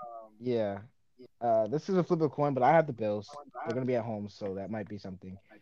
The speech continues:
Chiefs are gonna roll over the Jaguars. The Eagles hopefully can roll over the Giants. Uh, and the forty-niners are just gonna destroy. This is gonna be a very boring week. And then Chiefs, Bills, I have the Chiefs.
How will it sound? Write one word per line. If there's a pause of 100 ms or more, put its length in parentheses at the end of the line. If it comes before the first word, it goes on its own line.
(180)
Chiefs
are
gonna
roll
over
the
Jaguars. (580)
The
Eagles
hopefully
can
roll
over
the
Giants. (720)
Uh, (180)
and
the
forty-niners
are
just
gonna
destroy.
This
is
gonna
be
a
very
boring (320)
week. (360)
And
then (420)
Chiefs,
Bills,
I
have
the
Chiefs.